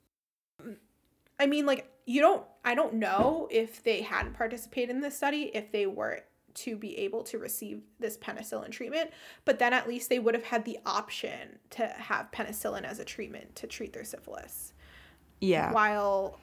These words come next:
Speaker 1: while they were in the study, they, they didn't even know. They weren't given the option. They weren't told they had syphilis, which is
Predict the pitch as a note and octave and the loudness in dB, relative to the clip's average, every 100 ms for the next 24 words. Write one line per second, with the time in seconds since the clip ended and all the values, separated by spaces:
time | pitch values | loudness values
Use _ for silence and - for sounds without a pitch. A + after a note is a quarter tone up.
0 | - A3+ A#3 G#3 G#3 A3 G#3 G#3 A3+ A3 | -14 4 6 6 6 6 6 4 2 2
1 | G#3+ - D4 C#4+ A3+ A3+ A3 - - - | 4 6 8 6 8 8 8 0 -20 4
2 | C4+ C4+ D4+ A#3 G3 A3 E3 A#2 - A3+ | 6 8 6 6 6 4 4 0 2 6
3 | A3 B3 B3 G#3+ A3+ A3 E3 F3 - G3 | 6 6 6 4 4 2 0 0 -2 -6
4 | F#3 G3 G#3 G#3+ - G#3 G3 F#3+ G#3+ - | -2 0 0 -4 -4 -4 -4 -4 -6 -8
5 | - - - - - - - - A#2 - | -10 -12 -12 -10 -10 -8 -8 -8 -8 -8
6 | - | -10